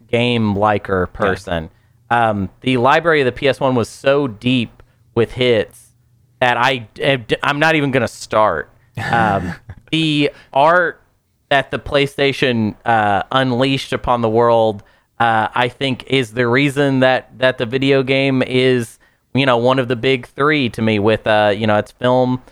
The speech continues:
Speaker 1: film and television, music, and video games.
Speaker 2: Yeah.
Speaker 1: That, those are the, those are the entertainments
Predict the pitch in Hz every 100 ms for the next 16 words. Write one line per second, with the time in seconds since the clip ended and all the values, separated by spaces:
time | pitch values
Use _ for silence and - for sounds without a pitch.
0 | _ - 151 147 156 160 156 156 160 156
1 | - _ 123 143 139 151 143 - _ _
2 | 127 127 131 110 98 92 82 82 87 80
3 | - 123 104 135 135 147 127 131 110 135
4 | 151 160 156 147 143 117 117 107 92 80
5 | -